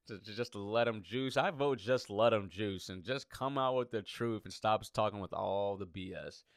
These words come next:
That's is what I say when it comes to that situation. And I believe those are the big three topics that did happen within the last twenty-four hours, just all in one day.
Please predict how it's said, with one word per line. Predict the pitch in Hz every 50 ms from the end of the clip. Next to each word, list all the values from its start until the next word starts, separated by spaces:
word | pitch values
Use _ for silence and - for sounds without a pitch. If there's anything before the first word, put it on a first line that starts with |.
| _ _ _ _ _ _ -
That's | - - - - - -
is | 139 110 101 90
what | 92 92 92 - - _
I | - 98 110 113
say | 107 - - - 90 90 92 92 87
when | 87 87 90
it | 82
comes | - - 98 90 85 -
to | 85
that | 85 82
situation. | - - 82 - - 90 87 85 - - - - _ _ _ _ _ _ _ _ _ _ _ _ _ _ _ _ _ _ _ _ _ _ _ _
And | - - 104 107 107 107 104 -
I | - 98 107
believe | 95 107 139 175 220 185
those | 165 202 208 196
are | 214
the | 185 185
big | 151 110 - 139 156 175 160 - _ _
three | 139 131 151 147
topics | 135 - - 127 123 131 131 - 139 131 - - - - -
that | 113 107 101 87 82 _
did | - 120 123 117
happen | 104 110 107 107 - - 107 107
within | 98 - 107 101
the | 98
last | 95 98 104 104 104 104 101 -
twenty-four | - - 110 107 101 - - 104 98
hours, | 95 95 95 95 95 95 92 90
just | 92 98 92 92 - - - - - - -
all | 107 123 135 127
in | 117 104 101
one | 98 104 101 98 87
day. | 92 98 98 95 98 98